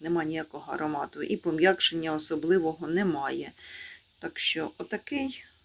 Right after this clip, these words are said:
можливо, це фірма отака. Ну він щось коштував, там зовсім, е, щось дешево. Я взяла його для того, щоб чоловікові, він з роботи приносить там простирадло, він в мене водій, і, е,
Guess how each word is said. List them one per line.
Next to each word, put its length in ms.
можливо, 340
це 180
фірма 340
отака. 320
Ну 60
він 160
щось 240
коштував, 560
там 200
зовсім, 540
е, 160
щось 360
дешево. 480
Я 200
взяла 380
його 260
для 180
того, 280
щоб 260
чоловікові, 680
він 100
з 60
роботи 340
приносить 460
там 160
простирадло, 1160
він 140
в 40
мене 180
водій, 600
і, 360
е, 160